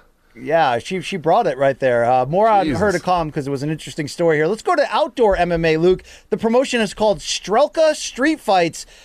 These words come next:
Speaker 1: and this is literally pounding sand, Luke.
Speaker 2: Dude, hands down, eats a head kick from hell,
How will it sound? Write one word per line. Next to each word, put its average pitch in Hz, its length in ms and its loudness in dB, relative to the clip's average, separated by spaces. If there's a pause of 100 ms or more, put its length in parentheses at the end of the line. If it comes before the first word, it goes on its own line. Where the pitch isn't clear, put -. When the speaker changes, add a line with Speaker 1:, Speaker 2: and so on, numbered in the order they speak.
(140)
Speaker 1:
and 214 160 2
this 320 160 0
is 233 180 -2
literally 269 560 0
pounding 170 460 0
sand, 143 400 -2
Luke. 247 280 0 (2500)
Speaker 2:
Dude, 135 440 0 (1120)
hands 131 500 -2
down, 110 580 -2
eats 120 220 -6
a 110 80 0
head 117 240 0
kick 120 180 -4
from 120 220 -4
hell, 95 520 -4